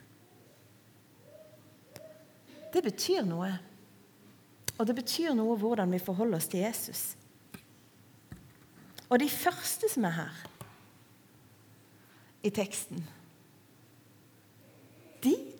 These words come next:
skjønner ikke at de har gjort noe godt mot Gud. De skjønner ikke at de har vært gode mot han. De har bare levd livet.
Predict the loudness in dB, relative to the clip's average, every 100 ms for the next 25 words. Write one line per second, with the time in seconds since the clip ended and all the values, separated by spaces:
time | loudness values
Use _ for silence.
0 | 2 6 8 6 4 2 0 -4 -10 -4
1 | -2 -2 -4 -4 0 0 0 -4 -10 -8
2 | -8 -8 -12 -10 -8 -8 -8 -10 -10 -14
3 | -18 -18 -18 -18 -20 -20 -20 -20 -20 -20
4 | -20 -20 -20 -2 6 10 10 8 6 4
5 | 2 2 2 0 2 4 6 4 0 -6
6 | -2 -2 -2 -2 -4 -4 -16 -20 -20 -20
7 | -20 -20 -20 -20 0 12 12 12 12 12
8 | 12 8 6 6 4 4 4 4 2 -4
9 | -12